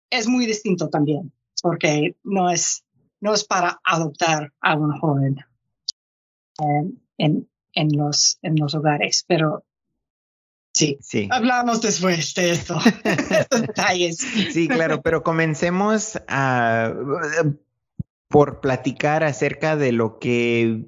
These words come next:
Speaker 2: viven los jóvenes sin vivienda. Ah, cuéntanos, ¿quiénes son estos jóvenes y cómo fue que llegaron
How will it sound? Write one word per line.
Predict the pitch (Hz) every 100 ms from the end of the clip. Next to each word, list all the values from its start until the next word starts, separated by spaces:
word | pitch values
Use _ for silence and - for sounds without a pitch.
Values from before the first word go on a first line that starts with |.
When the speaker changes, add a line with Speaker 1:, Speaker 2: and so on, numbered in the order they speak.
| -
Speaker 2:
viven | 135 135 147 143 120
los | 110
jóvenes | - 123 117 113 107 - - - -
sin | - 147 131
vivienda. | 113 113 98 - - - - - - - -
Ah, | - 117 110 104 104 104 - - -
cuéntanos, | - 147 147 165 151 147 143 - - - - - -
¿quiénes | 165 214 254
son | - 208
estos | 185 127 107
jóvenes | 120 113 120 123 123 - - - _ -
y | 131 131 131
cómo | 120 165 160
fue | 156 165
que | 175
llegaron | 139 123 123 127 120 113 -